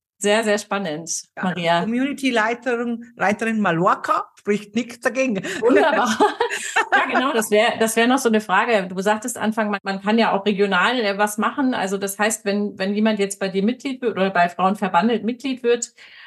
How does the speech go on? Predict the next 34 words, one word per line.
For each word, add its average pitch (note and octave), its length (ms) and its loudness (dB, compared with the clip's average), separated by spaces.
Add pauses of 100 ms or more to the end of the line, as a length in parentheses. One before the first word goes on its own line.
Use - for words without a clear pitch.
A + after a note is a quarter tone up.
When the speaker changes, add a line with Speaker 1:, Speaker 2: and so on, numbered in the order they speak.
Speaker 1:
und G#3 120 2
sagt, G#3 280 2
„Mensch, A3 240 4
ich G#3 100 -6
habe A3 180 0
jetzt A3 120 -2
hier A#3 180 -2
vor G3+ 160 -2
Ort A3 300 4
schon G#3+ 380 2 (340)
vielleicht A3 420 0
irgendwie A3 260 2
meine G#3 260 2
fünf A#3+ 420 -6
Mädels, A#3+ 640 2
Ladies, A3+ 520 0
mit G#3+ 180 0
denen A3+ 140 2
ich A3+ 100 -6
mich A3 160 -4
immer G#3 220 -4
treffe“, A#3 560 0 (220)
wie, G3 600 0
wie G#3 300 2
würd, A3 340 -2
würde A#3+ 240 2
derjenige G#3+ 460 0
das G3+ 220 -4
dann G3 140 -2
aufziehen? F3+ 840 -6
Mit G#3 220 0
dir B3 160 2
zusammen C4+ 680 0
oder F#3 560 2